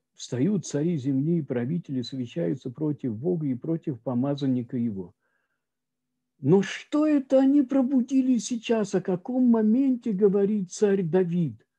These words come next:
Если мы говорим, что это на протяжении всей истории, да, почему царь Давид говорит об этом сейчас? Да, то есть он, э, говорит как об одном каком-то моменте. Можно сказать, что он описывает,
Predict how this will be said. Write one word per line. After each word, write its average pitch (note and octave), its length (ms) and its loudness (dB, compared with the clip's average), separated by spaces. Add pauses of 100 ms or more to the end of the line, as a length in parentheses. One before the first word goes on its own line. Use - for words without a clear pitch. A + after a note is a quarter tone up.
(280)
Если A#3+ 280 0
мы A3 140 4
говорим, G3+ 440 4
что F#3 160 2
это F3+ 140 2
на F#3 140 2
протяжении D#3+ 600 -2
всей C3 280 -2
истории, B2 640 -6 (440)
да, C#3+ 200 -6 (360)
почему E3+ 600 0 (220)
царь F#3 340 -2
Давид C#3+ 440 -6
говорит C#3+ 460 -6
об B2+ 160 -8
этом C3+ 260 -8
сейчас? - 680 -18 (240)
Да, A#2+ 160 -4
то B2 160 -2
есть A#2 180 -4
он, A#2+ 280 0 (240)
э, C3 180 2
говорит B2 680 -2
как A#2+ 320 -4 (180)
об A#2+ 180 -4
одном B2+ 360 2
каком-то A2 480 -2
моменте. G#2 580 -2 (1500)
Можно F3+ 260 2
сказать, C3+ 460 -4
что - 180 -6
он A#2 140 0
описывает, A#2 680 -6